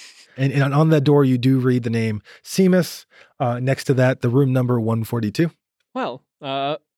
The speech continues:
Speaker 2: convenient. Uh, what a society we live in. I'm sure this is very benign and I will be fine. <laughs>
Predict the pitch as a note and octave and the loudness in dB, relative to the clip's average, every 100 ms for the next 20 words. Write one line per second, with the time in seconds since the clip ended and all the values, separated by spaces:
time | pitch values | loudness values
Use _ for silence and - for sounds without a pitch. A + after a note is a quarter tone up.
0 | - - G3 F#3 G#3 D4 - _ _ _ | -6 0 2 4 2 0 -6 _ _ _
1 | - D3+ D3 F#3+ F#3 D#3+ E3+ E3+ G3+ F3 | -14 -10 -10 -12 -8 -4 -4 -2 2 4
2 | F3 F3 F3+ G#3 A#3 - _ - C#3 D3 | 4 2 2 2 0 -6 _ -10 -6 -2
3 | F3+ F3 F3 E3 D#3 F3 E3+ E3+ D#3+ F3 | -2 0 0 0 2 2 4 2 0 0
4 | D#3+ D#3 D3 - C#3+ D3 D#3 E3 E3 A3+ | -2 -4 -6 -6 -4 -4 -8 -18 -20 -14
5 | F#3 E3+ F3 E3 F#3+ E3 G3+ G#3+ - _ | -10 -8 -6 -2 0 0 0 -2 -4 _
6 | G4 G3 G#3+ A3 A3 C#4+ C4+ | -6 -2 2 4 4 4 2